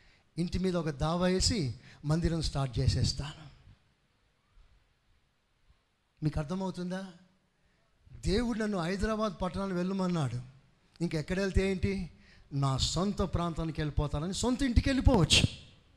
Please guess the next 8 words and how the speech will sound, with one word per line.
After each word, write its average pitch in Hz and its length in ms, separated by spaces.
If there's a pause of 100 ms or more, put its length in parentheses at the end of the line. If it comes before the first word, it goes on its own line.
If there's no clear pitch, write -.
(2500)
కానీ 131 240
దావీదు, 131 880 (880)
"హైదరాబాద్ 196 580
బొమ్మన్నావు 190 480
కదా, 160 440 (640)
హైదరాబాద్లో 214 600
ఎక్కడికి 196 460
వెళ్ళాలి? 135 400